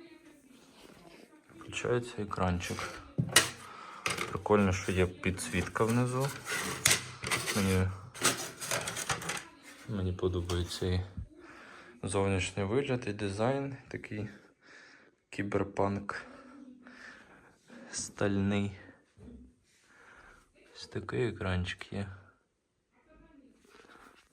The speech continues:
Не сенсорний. Ну, для цього є застосунок,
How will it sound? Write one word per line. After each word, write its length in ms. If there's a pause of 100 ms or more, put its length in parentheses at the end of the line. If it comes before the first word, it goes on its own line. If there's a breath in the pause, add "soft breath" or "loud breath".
(1160 loud breath)
Не 200
сенсорний. 720 (380 loud breath)
Ну, 280 (600)
для 180
цього 300
є 200 (600 loud breath)
застосунок, 640